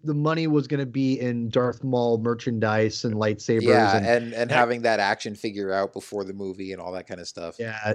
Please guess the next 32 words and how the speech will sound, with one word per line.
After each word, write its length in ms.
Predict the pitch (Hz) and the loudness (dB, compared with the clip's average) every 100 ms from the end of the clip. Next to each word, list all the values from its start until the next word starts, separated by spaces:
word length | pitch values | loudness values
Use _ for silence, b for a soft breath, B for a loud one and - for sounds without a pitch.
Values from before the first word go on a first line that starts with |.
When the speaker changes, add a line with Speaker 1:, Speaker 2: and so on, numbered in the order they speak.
| - | 0
Speaker 1:
it, 240 | 160 175 - | 2 2 0
it's, 300 | 185 165 - | -2 0 0
it's 260 | 202 180 208 | 2 2 2
like, 160 | 190 202 | 2 2
i-, 100 | 220 | 0
if, 140 | 226 220 B B B | 0 -6 B B B
if 180 | 214 147 | 0 0
money, 380 | 185 226 247 240 | 0 0 0 -2
if 160 | 208 151 | -6 -2
merchandising 640 | 208 220 226 214 208 190 | -2 -2 -2 -2 0 -2
wasn't 280 | 165 170 175 | -2 -2 -2
a 20 | |
big 180 | 160 139 | -4 -4
deal, 320 | 131 143 147 | 0 4 4
you're 180 | 147 143 | 2 2
absolutely 440 | 143 135 - 127 113 | 0 -2 -4 -2 0
right. 300 | 110 95 92 _ | -2 -2 -8 _
He 140 | 131 | 0
might 160 | 151 156 | 2 2
Speaker 3:
Yeah. 40 | 151 | 2
Speaker 1:
have 140 | 143 | 0
kept 200 | 151 131 | -2 -2
that 120 | 131 | -2
a 60 | 120 | -2
secret, 440 | - _ 117 92 113 | -8 _ -14 -14 -4
but 160 | 160 151 | 0 0
Speaker 3:
But 160 | 156 160 | 2 2
it 100 | 170 | 4
worked 0 | |
Speaker 1:
otherwise 400 | 175 175 175 165 | 4 2 2 0
Speaker 3:
because 300 | 143 127 - | -2 -4 -12
the 80 | - | -16